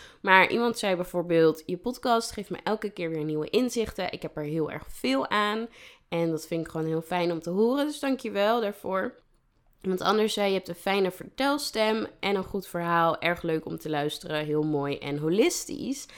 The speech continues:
En ja, dat vind ik ook heel <laughs> fijn. Dankjewel.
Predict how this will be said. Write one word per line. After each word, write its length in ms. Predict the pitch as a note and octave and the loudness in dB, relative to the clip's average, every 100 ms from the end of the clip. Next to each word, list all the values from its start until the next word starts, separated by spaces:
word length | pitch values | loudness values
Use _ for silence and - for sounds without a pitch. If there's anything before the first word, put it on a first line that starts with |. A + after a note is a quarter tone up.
| - - _ F3 | -20 -20 _ 2
En 380 | F3+ E3+ E3 - | 6 6 4 0
ja, 180 | F3 C#3+ | 0 0
dat 160 | - | -2
vind 240 | - G3+ F#3 | -6 -4 0
ik 100 | - | 2
ook 140 | A3 | 4
heel 180 | B3+ A#3+ A#3+ | 4 2 4
<laughs> 60 | |
fijn. 420 | A3 A3+ - - C#4 | 4 8 8 8 8
Dankjewel. 720 | C#4 C4+ B3+ G3+ G3 G3 | 6 2 0 2 2 2